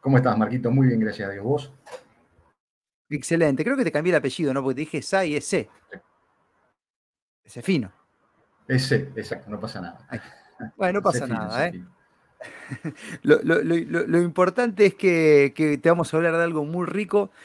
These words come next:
Speaker 2: O sea, que el otro día leí a Martín que se toman como dos mil tazas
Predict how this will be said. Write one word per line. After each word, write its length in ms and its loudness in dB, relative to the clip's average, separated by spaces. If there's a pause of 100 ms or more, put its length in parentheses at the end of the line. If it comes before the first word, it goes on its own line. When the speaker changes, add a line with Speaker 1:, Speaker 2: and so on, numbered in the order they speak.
(120)
Speaker 2:
O 40 -20
sea, 120 -6
que 60 -4
el 40 -4
otro 140 -4
día 180 2
leí 220 2
a 60 4
Martín 540 0 (200)
que 340 2
se 200 -6
toman 360 -2
como 320 0
dos 220 0
mil 280 0
tazas 640 -2